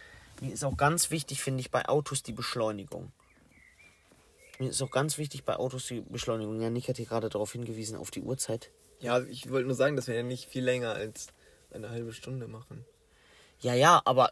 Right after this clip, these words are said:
Speaker 1: hä, das ist eine Special-Folge.
Speaker 2: Ja, ja, okay.
Speaker 1: Aber wir kommen jetzt auch mal langsam zu Ende. Ich finde, wir sind mit unserem Thema mit Elektromobilität und so,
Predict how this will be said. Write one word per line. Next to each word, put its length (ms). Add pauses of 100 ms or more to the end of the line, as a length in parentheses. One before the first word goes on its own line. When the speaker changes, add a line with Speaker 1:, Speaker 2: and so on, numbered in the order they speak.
Speaker 1:
hä, 220
das 180
ist 120
eine 80
Special-Folge. 880 (360)
Speaker 2:
Ja, 480 (300)
ja, 160
okay. 380 (400)
Speaker 1:
Aber 220
wir 80
kommen 180
jetzt 140
auch 60
mal 120
langsam 360
zu 140
Ende. 280
Ich 160
finde, 300
wir 120
sind 280 (380)
mit 220
unserem 260
Thema 280
mit 200
Elektromobilität 960
und 140
so, 140